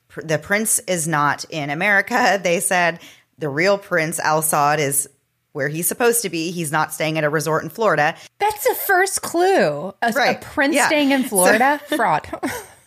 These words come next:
Speaker 2: <laughs>
Speaker 1: At, at a Disney resort?
Speaker 2: Yeah.
Speaker 1: <laughs> I know.
Speaker 2: Come on.
Speaker 1: What's going on here? So, yeah, so by the time the officers actually figured it all out and put it all together that Anthony was this big fraud,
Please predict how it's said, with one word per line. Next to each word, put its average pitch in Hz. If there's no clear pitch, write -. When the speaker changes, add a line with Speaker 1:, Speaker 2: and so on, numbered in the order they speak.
Speaker 2:
<laughs> 302
Speaker 1:
At, 175
at 170
a 180
Disney 165
resort? 196
Speaker 2:
Yeah. 220
Speaker 1:
<laughs> 254
I 311
know. -
Speaker 2:
Come -
on. 180
Speaker 1:
What's 220
going 190
on 160
here? 139
So, -
yeah, 208
so 180
by 214
the 214
time 277
the 214
officers 185
actually 165
figured 156
it 143
all 143
out 143
and 131
put 233
it 208
all 156
together 139
that 135
Anthony 143
was 165
this 170
big 147
fraud, 127